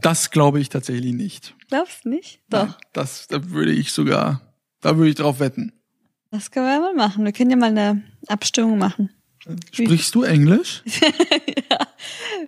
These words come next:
Speaker 2: Wie viele denn, ähm, Englisch sprechen?
Speaker 1: So, von der English-Speaking-Lassie kommen wir jetzt mal zu den Streitthemen. Das war ja eine weitere Aufforderung von uns aus der letzten Podcast-Folge.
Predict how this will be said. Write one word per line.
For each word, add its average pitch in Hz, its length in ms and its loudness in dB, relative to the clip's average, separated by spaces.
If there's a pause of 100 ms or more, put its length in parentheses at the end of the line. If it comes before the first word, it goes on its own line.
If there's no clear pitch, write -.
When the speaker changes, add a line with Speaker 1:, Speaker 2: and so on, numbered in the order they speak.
Speaker 2:
Wie 262 200 0
viele 262 400 0
denn, 214 380 -2
ähm, 208 300 2
Englisch 190 380 -2
sprechen? 214 540 0 (320)
Speaker 1:
So, 175 120 -4
von 190 400 -4
der 180 260 2
English-Speaking-Lassie 202 1700 2 (640)
kommen 170 160 2
wir 185 40 6
jetzt 180 160 -2
mal 170 140 4
zu - 180 -4
den 156 240 -2
Streitthemen. - 1200 -4
Das 139 180 -8
war 143 100 2
ja 135 140 0
eine 147 420 -4
weitere 143 300 -2
Aufforderung 143 480 -2
von 151 140 -6
uns 170 200 0
aus 151 220 0
der 156 160 4
letzten 185 440 2
Podcast-Folge. 156 1040 0